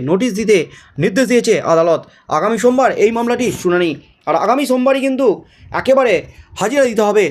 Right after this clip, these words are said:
শেখ শাহজাহানকে, এমনই কিন্তু নির্দেশ দিয়ে দিলেন প্রধান বিচারপতি। এবং সন্দেশখালী মামলায় কিন্তু নিজের জালে নিজেই জড়িয়ে গেল রাজ্য, কারণ সন্দেশখালী মামলায়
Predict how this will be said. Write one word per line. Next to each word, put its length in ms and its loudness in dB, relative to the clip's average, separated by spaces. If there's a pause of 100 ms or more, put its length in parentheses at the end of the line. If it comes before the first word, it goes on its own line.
শেখ 320 -2
শাহজাহানকে, 520 0 (180)
এমনই 300 -2
কিন্তু 240 -2 (360)
নির্দেশ 420 0
দিয়ে 180 0
দিলেন 200 2 (200)
প্রধান 320 0
বিচারপতি। 460 0 (640)
এবং 240 2 (600)
সন্দেশখালী 640 0
মামলায় 400 0
কিন্তু 240 0
নিজের 280 2
জালে 220 2
নিজেই 300 -2
জড়িয়ে 320 2
গেল 100 2 (100)
রাজ্য, 300 -2 (520)
কারণ 240 0
সন্দেশখালী 540 0
মামলায় 440 -2